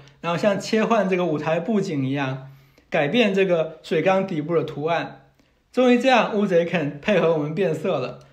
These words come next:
这是我们一个实验中记录到乌贼变色的过程。当我们把这个布景换到一个沙滩的背景的时候，你看它会在身上变出沙子一样的纹理。好不容易乌贼肯变色了，我们又遇到另外一个问题，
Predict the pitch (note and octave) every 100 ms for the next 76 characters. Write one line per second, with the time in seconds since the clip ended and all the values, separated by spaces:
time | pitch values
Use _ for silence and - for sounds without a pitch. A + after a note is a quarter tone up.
0 | _ G3+ G#3+ E3+ D#3+ D#3+ E3 D#3+ D#3+ G3
1 | F3+ - - _ - F3+ F3+ G3+ F3 F3
2 | D#3+ F#3 E3 D#3 G3+ E3 F3 D3 D3 F3
3 | C#3 C#3 B2+ C#3 - _ G3 F#3 E3 F3
4 | D#3+ D3+ E3 D#3 - G3+ E3 D3 D#3 F#3
5 | D#3+ D3+ D#3 D#3 G3+ G3 G#3 F3+ F#3+ D#3+
6 | C#3+ C#3 C#3 C3+ C#3 C3+ - - - D#3
7 | D#3+ D#3+ E3+ D#3+ D#3 E3 D#3 D#3 C#3+ E3
8 | D3 D3+ D3+ E3 D#3+ C#3+ C#3 C#3 C#3 C3+
9 | C#3 C#3 - - _ _ _ _ _ -
10 | G3+ A3+ C#4 C4 A3 A3 C4+ C4 G#3 G#3
11 | - F3 D#3+ A#3+ G3 - B3+ F3 D3 D#3
12 | E3 G3+ F#3 E3+ A3 C4+ A#3+ G#3 F3 E3+
13 | F3 D#3+ D3+ D3 C3+ C#3